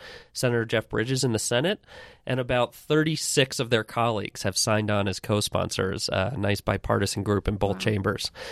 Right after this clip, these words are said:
Speaker 1: So it's got strong support in the legislature. And, uh, as I said, the bill will be heard April ninth. Um, just to talk through the policy a little bit, it's very close to what we discussed, uh, when we were here before. So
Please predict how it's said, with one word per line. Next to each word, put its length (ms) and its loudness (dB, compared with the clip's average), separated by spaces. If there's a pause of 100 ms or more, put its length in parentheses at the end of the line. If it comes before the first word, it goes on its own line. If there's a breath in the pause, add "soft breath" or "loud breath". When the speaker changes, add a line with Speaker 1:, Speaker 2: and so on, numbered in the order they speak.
(360 loud breath)
Speaker 1:
So 200 2
it's 140 0
got 260 0
strong 320 0
support 420 0
in 60 -6
the 80 -2
legislature. 880 0
And, 520 2 (380 loud breath)
uh, 220 2 (160)
as 160 0
I 20 4
said, 260 0
the 60 -4
bill 240 2
will 120 0
be 120 -2
heard 480 0
April 240 0
ninth. 420 -2 (120)
Um, 440 0
just 180 2
to 40 -8
talk 280 0
through 280 0
the 80 -2
policy 560 -2
a 80 0
little 320 0
bit, 300 -2 (400 loud breath)
it's 260 0
very 400 -2
close 380 -2
to 80 -2
what 200 2
we 140 0
discussed, 720 0
uh, 300 2
when 200 -2
we 100 2
were 160 2
here 160 0
before. 380 0
So 300 0